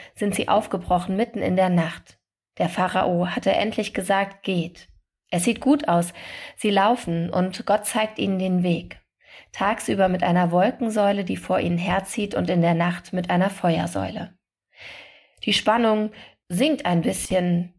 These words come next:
Man denkt, „Ja, so könnte es ausgehen.“ Doch dann kommt das Volk ans Meer und der Pharao hat es sich anders überlegt. Sklaven ziehen zu lassen, das ist wirtschaftlich eher ungeschickt. Und jetzt jagt er ihnen nach.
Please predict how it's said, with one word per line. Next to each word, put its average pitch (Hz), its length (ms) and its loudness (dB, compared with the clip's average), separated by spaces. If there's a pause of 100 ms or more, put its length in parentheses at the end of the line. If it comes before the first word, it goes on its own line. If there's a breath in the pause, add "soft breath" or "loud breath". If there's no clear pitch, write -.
Man 175 180 0
denkt, 185 460 0 (160)
„Ja, 165 240 -4 (300)
so 196 160 -4
könnte 202 260 2
es 202 140 0
ausgehen.“ 180 640 0
Doch 180 180 -2
dann 247 320 0 (540 loud breath)
kommt 262 240 0
das 247 160 4
Volk 226 540 0
ans 175 320 -2
Meer 180 720 2
und 233 120 -2
der 254 100 6
Pharao 185 480 4
hat 196 140 0
es 214 120 -4
sich - 220 -4
anders 180 300 0
überlegt. 180 600 -2 (260 soft breath)
Sklaven 196 640 0
ziehen 220 420 0
zu 214 160 -2
lassen, 202 400 2
das 185 200 -2
ist - 280 -6
wirtschaftlich 185 720 -2
eher 175 240 2
ungeschickt. 175 640 0 (600 loud breath)
Und 220 140 2
jetzt 240 220 2
jagt 196 300 2
er - 100 2
ihnen 208 240 0
nach. 165 440 -2